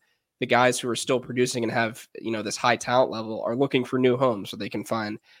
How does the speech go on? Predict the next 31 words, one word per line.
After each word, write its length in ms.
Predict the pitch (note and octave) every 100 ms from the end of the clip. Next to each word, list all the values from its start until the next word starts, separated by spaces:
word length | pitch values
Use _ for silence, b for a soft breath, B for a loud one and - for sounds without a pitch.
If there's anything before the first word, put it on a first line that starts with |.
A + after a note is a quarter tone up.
| -
better 180 | B2+ A#2
situations, 720 | C3 B2+ A#2+ A2+ A#2+ A#2 - _ -
better 240 | B2 A2
roles. 560 | A2 A2+ A2+ A2+ - - _ _ _ -
You 100 | B2
know, 120 | G2+
I, 300 | - A2 -
I 60 |
can't 240 | A#2+ C3 -
speak 240 | - B2
for 140 | - B2
what 240 | A#2 A2
is 100 | B2
going 280 | B2 A2 A2
on 160 | A2
with 200 | A2+ - -
N 140 | B2
I 140 | A2+ A2+
L, 180 | B2+ A#2+
but 80 |
I'm 100 | A2
sure 160 | G#2+ B2
that 280 | A2+ A2+ - -
plays 220 | B2+ A#2+
a 40 |
factor 360 | A#2 A2+ A2+ B2+
as 120 | B2
well 300 | A2+ G2 A2 _
in 100 | A#2
everything. 480 | G#2 G#2+ - G#2+ A2+ _ _ _ _ _ _
So 440 | - C3 A#2+ A2